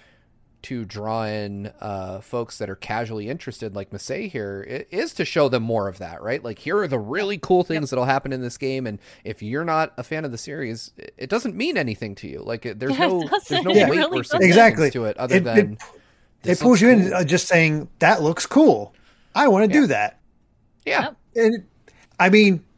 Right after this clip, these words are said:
Speaker 3: I mean, I had the same eff-, effect on me. <laughs> "That looks cool. I wanna do that."
Speaker 2: <laughs>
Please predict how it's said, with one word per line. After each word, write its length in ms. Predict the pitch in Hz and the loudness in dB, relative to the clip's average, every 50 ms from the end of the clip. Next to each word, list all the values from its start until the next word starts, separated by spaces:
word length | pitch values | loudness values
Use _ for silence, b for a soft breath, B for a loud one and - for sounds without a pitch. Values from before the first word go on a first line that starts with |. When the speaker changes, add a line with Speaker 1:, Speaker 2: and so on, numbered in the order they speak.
| _ _ _ _ _ _ _ _ _ - - | _ _ _ _ _ _ _ _ _ -10 -4
Speaker 3:
I 60 | 151 | 0
mean, 120 | 165 175 | 4 4
I 60 | 175 | 6
had 140 | 165 170 147 127 | 6 4 4 2
the 60 | 127 | -2
same 220 | - 170 165 147 | -2 -2 0 0
eff-, 360 | 127 - - - - - _ _ - | -2 -4 -6 -16 -20 -20 _ _ -14
effect 300 | 139 - - 143 - - | -10 -4 -4 -4 -2 -2
on 120 | 135 117 117 | -4 -2 0
me. 320 | 151 160 135 120 127 135 | 2 2 2 2 0 -2
<laughs> 0 | |
"That 300 | 131 117 160 - 190 190 | -2 -2 0 0 0 0
looks 200 | 170 156 170 - | 0 0 0 0
cool. 320 | - - 220 220 196 147 147 | 2 6 8 8 8 8 8
I 100 | 160 165 - | 6 6 6
wanna 260 | 170 170 160 165 160 | 6 4 4 4 2
do 320 | 135 - 320 165 440 554 | 0 0 0 4 4 4
that." 320 | 523 - - 494 571 622 B | 4 6 4 4 4 2 B
Speaker 2:
<laughs> 60 | B | B